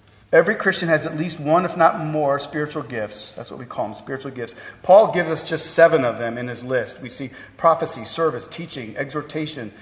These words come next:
giving, leadership, and mercy. And then with each of these, Paul tells us how we're to use them. I'm not going into details, but essentially Paul is saying, use them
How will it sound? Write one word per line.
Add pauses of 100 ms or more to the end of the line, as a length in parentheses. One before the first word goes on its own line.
(540)
giving, (240)
leadership,
and
mercy. (1300)
And
then
with
each
of
these,
Paul
tells
us
how
we're
to
use
them. (440)
I'm
not
going
into
details, (200)
but
essentially
Paul
is
saying, (840)
use
them